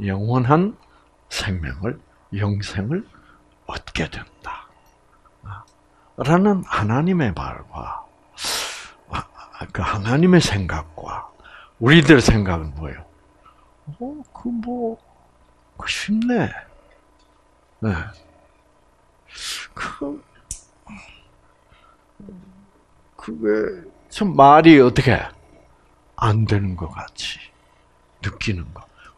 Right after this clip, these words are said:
왜? 생각이 달라서 그래. 생각이 달라서. 그래서, 어, 제가,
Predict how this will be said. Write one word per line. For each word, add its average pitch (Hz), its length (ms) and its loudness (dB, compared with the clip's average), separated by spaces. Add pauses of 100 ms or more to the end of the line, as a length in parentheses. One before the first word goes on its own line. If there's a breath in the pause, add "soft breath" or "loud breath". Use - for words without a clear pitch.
왜? 127 400 0 (800)
생각이 - 560 -6
달라서 - 480 -16
그래. - 180 -20 (560)
생각이 - 420 -18 (100)
달라서. - 480 -20 (680 soft breath)
그래서, 82 380 -14 (760 soft breath)
어, - 80 -14 (240)
제가, 90 600 -4